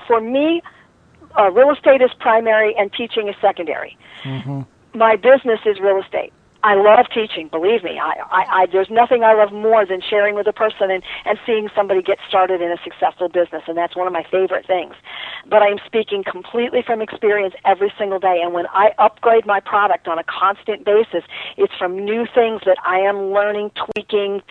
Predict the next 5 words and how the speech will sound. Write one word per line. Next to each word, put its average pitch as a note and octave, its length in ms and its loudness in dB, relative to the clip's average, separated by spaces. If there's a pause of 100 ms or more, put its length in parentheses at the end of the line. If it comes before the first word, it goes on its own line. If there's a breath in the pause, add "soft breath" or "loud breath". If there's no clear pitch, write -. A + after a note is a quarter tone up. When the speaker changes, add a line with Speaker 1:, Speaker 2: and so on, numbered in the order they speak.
Speaker 1:
testing G3+ 580 0 (580 loud breath)
every G3 240 4
day, A#3+ 240 -2 (600)
every G3 260 0
day. F3 220 -2